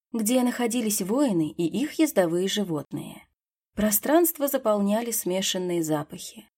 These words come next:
но меня чётко вёл один – можжевеловый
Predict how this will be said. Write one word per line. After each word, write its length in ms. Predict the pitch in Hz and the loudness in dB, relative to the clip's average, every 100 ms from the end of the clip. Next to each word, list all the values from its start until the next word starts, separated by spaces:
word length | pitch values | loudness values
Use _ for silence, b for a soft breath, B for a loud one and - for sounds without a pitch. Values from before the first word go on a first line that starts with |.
| _ - | _ 0
но 200 | 175 175 | 2 4
меня 500 | 175 170 170 220 220 | 4 4 2 0 -6
чётко 500 | - 233 320 - 311 | -4 0 0 -2 -6
вёл 320 | 277 202 208 208 | -2 -2 -2 -4
один – 500 | 185 160 156 151 185 _ _ | -6 -4 -4 -4 -8 _ _
можжевеловый 800 | - 226 208 180 196 294 294 277 | -2 2 4 2 2 0 -2 -4